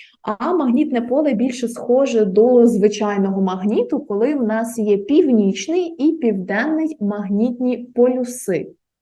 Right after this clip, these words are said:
Коли ми, е, з вами додаємо до нашої звичайної котушки магніт, в даному випадку це були ось такі неодимові магніти,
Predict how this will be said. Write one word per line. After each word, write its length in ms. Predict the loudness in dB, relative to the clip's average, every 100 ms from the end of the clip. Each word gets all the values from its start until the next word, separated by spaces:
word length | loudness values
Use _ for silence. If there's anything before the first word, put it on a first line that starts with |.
| _ _ _ _ _ _ _ _ _ _ _ _ 0
Коли 420 | 4 6 4 0 -6 -6
ми, 300 | 0 2 2
е, 840 | 0 -2 -4 -2 0 2 2 0 -2
з 180 | -4 -2
вами 560 | -2 -2 -2 -2 -4 -8 -16 _ 0
додаємо 880 | 2 4 2 2 0 0 0 -4 0
до 300 | 2 2 2
нашої 540 | 0 0 -2 0 2
звичайної 720 | 2 0 -2 -4 -4 -4 -6
котушки 600 | -2 -2 0 -4 -4 -4
магніт, 640 | -2 -2 -2 0 0 0 -6
в 40 |
даному 500 | -4 -2 -2 -2 -2
випадку 460 | -4 -4 -6 -6 -8
це 160 | -6
були 220 | -4 -2 -2
ось 200 | -4 -6
такі 300 | -8 -4 -2
неодимові 720 | -2 -2 0 0 2 2 0
магніти, 720 | 0 -2 -4 -6 -6 -8